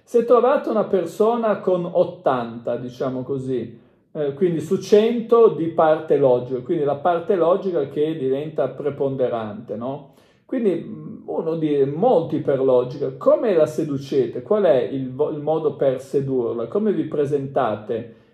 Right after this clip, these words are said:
nei confronti di questa persona per sedurla?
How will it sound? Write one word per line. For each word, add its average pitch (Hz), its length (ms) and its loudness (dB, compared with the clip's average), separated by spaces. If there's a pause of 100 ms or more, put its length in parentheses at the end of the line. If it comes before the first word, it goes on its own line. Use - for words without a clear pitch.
(140)
nei 151 200 0
confronti 147 540 -2
di 135 80 -4
questa 139 300 0
persona 123 680 0
per 127 280 0
sedurla? 117 960 -2